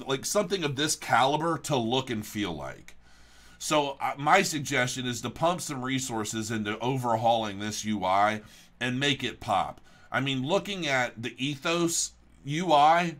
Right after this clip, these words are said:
it's beautiful. I mean, it's absolutely beautiful. It's inviting. And I think that's what Monarch is lacking right now, is a very inviting user interface, um,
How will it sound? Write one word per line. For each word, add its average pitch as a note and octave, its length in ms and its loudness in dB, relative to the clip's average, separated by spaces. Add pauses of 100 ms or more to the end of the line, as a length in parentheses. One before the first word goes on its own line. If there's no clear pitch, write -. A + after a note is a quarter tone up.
(160)
it's B2 180 -4
beautiful. B2 800 -2
I B2+ 100 -4
mean, D#3 140 -2
it's C#3+ 240 -6
absolutely C3+ 680 2
beautiful. A#2 560 0
It's G#2+ 140 -8
inviting. A#2 760 0 (340)
And A#2+ 80 -2
I C3 60 2
think C#3+ 220 -4
that's E3+ 240 2
what D#3+ 160 -6
Monarch C3 500 0
is F#2 160 -8
lacking G#2 400 0
right F#2+ 260 -2
now, D#2+ 360 -4 (240)
is A2 160 -4
a - 20 -4
very C3 360 -2
inviting A#2 580 0
user B2 380 0
interface, G#2+ 720 -2 (500)
um, A#2+ 320 4